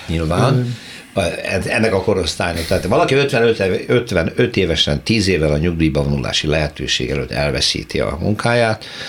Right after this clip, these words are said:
Speaker 1: az vagy a segélyből, vagy a családból él.
Speaker 2: Ötvenöt éves kornál még nem.
Speaker 1: Ott
Speaker 2: Tehát,
Speaker 1: még nem?
Speaker 2: ö, védett kor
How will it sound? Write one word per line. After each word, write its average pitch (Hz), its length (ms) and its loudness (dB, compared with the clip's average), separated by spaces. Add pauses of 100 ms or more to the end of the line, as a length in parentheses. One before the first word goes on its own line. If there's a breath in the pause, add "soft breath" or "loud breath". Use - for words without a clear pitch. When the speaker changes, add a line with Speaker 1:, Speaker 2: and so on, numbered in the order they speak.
(420 loud breath)
Speaker 1:
az 92 320 0
vagy 90 160 2
a 71 60 0
segélyből, 90 600 0
vagy 67 140 0
a 69 60 0
családból 60 520 -4
él. - 200 -8 (580 loud breath)
Speaker 2:
Ötvenöt 147 420 0
éves 117 220 0
kornál 110 360 0
még 98 180 0
nem. 87 240 -4 (200)
Speaker 1:
Ott 104 100 0
Speaker 2:
Tehát, 127 200 2
Speaker 1:
még 123 80 2
nem? 123 200 2 (380 loud breath)
Speaker 2:
ö, 117 80 -2
védett 151 400 2
kor 127 320 0